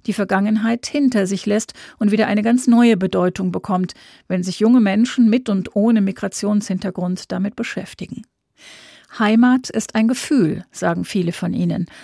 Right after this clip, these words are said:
Und Heimat ist auch der eigene Körper. So schreibt eine der jungen Autorinnen beispielsweise: „Mein Körper ist mein Heim. Wenn alles andere wegbricht, ist er mein.“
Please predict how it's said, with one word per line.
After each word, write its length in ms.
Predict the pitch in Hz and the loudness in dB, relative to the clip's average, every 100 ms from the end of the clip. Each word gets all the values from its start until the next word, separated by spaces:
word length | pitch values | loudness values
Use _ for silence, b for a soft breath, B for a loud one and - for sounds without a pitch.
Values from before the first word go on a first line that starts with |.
| B | B
Und 200 | - 170 | -6 -2
Heimat 460 | 180 202 240 277 262 | 0 2 4 2 -2
ist 280 | - - - | -8 -8 -6
auch 380 | 185 185 226 - | -4 -2 -4 -6
der 200 | - - | -6 -4
eigene 460 | 180 180 175 214 262 | -2 -2 0 2 0
Körper. 540 | 254 - - - 180 - B B B | 0 -6 -6 -10 -14 -14 B B B
So 160 | - 190 | -4 -2
schreibt 440 | - 220 302 - | 0 -2 -2 -2
eine 220 | 208 294 | 0 2
der 140 | 247 208 | 2 2
jungen 280 | 208 240 240 | 4 2 2
Autorinnen 600 | 190 - 254 247 208 196 | -2 -2 0 2 0 0
beispielsweise: 840 | 190 - 214 202 196 202 214 240 b b b _ _ | -2 -2 -6 -2 0 2 2 0 b b b _ _
„Mein 220 | 208 190 | -2 -2
Körper 540 | - 214 233 254 269 - | -2 -2 -2 -2 -4 -4
ist 200 | - - | -6 0
mein 300 | 240 247 - | 4 4 2
Heim. 360 | 240 - - - _ _ _ | -2 -2 -6 -12 _ _ _
Wenn 160 | 175 180 - | -6 -6 -2
alles 320 | 226 302 - | -2 -2 -2
andere 440 | 214 233 226 185 | 0 2 2 -2
wegbricht, 800 | 226 262 - 190 214 - - - _ | -4 -6 -6 -4 -4 -8 -18 -18 _
ist 300 | 208 - - | -8 -8 -6
er 120 | 214 | 0
mein.“ 420 | 226 220 160 170 | 2 2 -2 -8